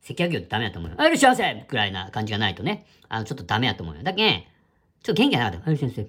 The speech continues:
らっしゃいませ。みたいな感じだったよ。だけん、あんなんじゃね、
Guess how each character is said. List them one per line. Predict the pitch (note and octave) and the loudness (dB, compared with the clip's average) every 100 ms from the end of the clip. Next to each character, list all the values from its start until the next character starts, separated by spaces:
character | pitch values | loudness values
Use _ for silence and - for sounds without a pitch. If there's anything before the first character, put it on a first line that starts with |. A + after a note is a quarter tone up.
| - | -10
ら | C#3 | -12
っ | |
し | C3 | -6
ゃ | |
い | B2+ | -6
ま | |
せ。 | A2+ | -6
み | C3+ | -8
た | G#2+ | -6
い | |
な | G2+ | -4
感 | G#2+ | -2
じ | |
だ | F2+ | -4
っ | |
た | D2+ | -10
よ。 | - _ | -18 _
だ | F3+ | -2
け | G#3 F3+ | 2 0
ん、 | F2 - _ _ _ _ _ - | -2 -14 _ _ _ _ _ 0
あ | A3+ | 2
ん | C#4+ | 4
な | D#4+ | 2
ん | G3 | 0
じ | |
ゃ | F#2 | -2
ね、 | F2 F#2 | -4 -6